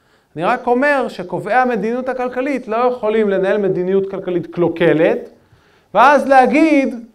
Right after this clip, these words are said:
שבעצם התירוץ זה שהצעירים שלנו לא מוכנים ל-, ל-, לתת שירותי סיעוד לקשישים.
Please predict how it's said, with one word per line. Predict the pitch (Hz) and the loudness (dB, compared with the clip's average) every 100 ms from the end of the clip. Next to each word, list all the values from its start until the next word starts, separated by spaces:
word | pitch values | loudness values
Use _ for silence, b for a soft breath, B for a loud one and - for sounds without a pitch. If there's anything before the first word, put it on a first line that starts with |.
| _ _ _ _ - | _ _ _ _ -10
שבעצם | 202 196 269 269 262 | -2 4 4 4 2
התירוץ | 254 254 247 269 320 220 | 0 2 4 4 4 2
זה | 226 | -2
שהצעירים | 226 202 220 226 247 240 | -4 -4 2 2 2 0
שלנו | 226 208 196 | 0 0 2
לא | 208 | 2
מוכנים | 214 214 185 190 190 | 0 -2 -2 0 0
ל-, | 185 180 | 0 -2
ל-, | 185 170 165 160 | -6 -8 -8 -8
לתת | 185 180 | -10 -10
שירותי | 170 165 170 | -10 -6 -8
סיעוד | 165 170 165 156 | -8 -6 -6 -6
לקשישים. | 151 - 123 117 | -10 -16 -20 -20